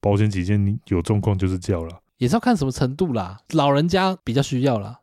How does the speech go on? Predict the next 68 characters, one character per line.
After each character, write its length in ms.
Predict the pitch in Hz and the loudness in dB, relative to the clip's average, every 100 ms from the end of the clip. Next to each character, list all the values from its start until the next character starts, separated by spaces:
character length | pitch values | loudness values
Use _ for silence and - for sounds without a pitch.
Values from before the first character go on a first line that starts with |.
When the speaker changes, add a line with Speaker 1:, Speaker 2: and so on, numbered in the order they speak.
| - | -2
Speaker 2:
年 120 | 131 | -2
轻 160 | 127 160 | 2 2
人 80 | 120 | 2
应 60 | |
该 80 | 131 | 0
还 200 | 120 113 | 0 2
好。 340 | 120 117 - - | 2 -2 -6 -4
Speaker 1:
我 220 | 110 107 | 2 2
的 80 | 113 | 4
立 120 | 151 | 2
场 220 | 101 82 | 0 -2
是 100 | 104 | -4
叫， 240 | 101 104 87 | -2 -2 0
只 160 | 98 | 2
要 120 | 131 | 2
你 160 | 147 107 | 4 4
的 420 | 95 95 90 90 - _ | 4 2 2 -2 -6 _
思 220 | - 127 | -2 0
考 220 | - 92 | 2 0
能 140 | 92 101 | 0 2
力 100 | 123 | 2
是 100 | 127 | 0
正 200 | - 127 | 0 -2
常 220 | 90 90 | -4 -12
的， 80 | 87 90 | -8 -2
你 120 | 104 | -2
就 140 | - 165 | 0 2
算 160 | 170 151 | 2 0
有 180 | 127 131 | 0 2
一 80 | |
两 180 | 156 113 | 2 0
次 220 | 107 147 131 _ | 0 -2 -2 _
叫 280 | - 151 113 | -2 0 2
了， 180 | 104 113 | 2 0
结 180 | 123 | 0
果 120 | 117 107 | 2 2
没 260 | 110 110 | 2 2
什 140 | - 101 | 2 0
么 240 | 92 98 | 0 0
大 140 | 151 135 | 0 2
不 140 | 135 | 2
了 200 | 110 92 92 | 0 -2 -6
的 60 | |
事 200 | - 127 | -2 -4
情， 260 | - 87 90 | -2 0 2
你 120 | 98 - | 0 0
大 140 | 147 | -4
概 120 | 147 127 | 0 2
也 140 | 107 | 4
会 100 | 131 | 2
有 100 | 95 | 0
经 280 | - 107 113 | -2 2 4
验， 180 | 104 95 | 2 2
什 140 | 90 | 0
么 100 | 92 | 0
状 160 | 113 104 | 2 2
况 200 | 107 98 | 2 2
下 280 | 107 95 - | 0 -2 -2
该 120 | 98 | -2
叫 240 | 98 98 90 - | 0 -2 -2 -4
或 100 | 113 | -2
不 140 | 117 98 | 0 -2
该 120 | 101 | -2
叫。 200 | 95 104 | -2 -2
Speaker 2:
哦， 20 | |
哦， 40 | 98 | -2
哦。 140 | 90 _ - | -10 _ -4
Speaker 1:
就 220 | 117 | -2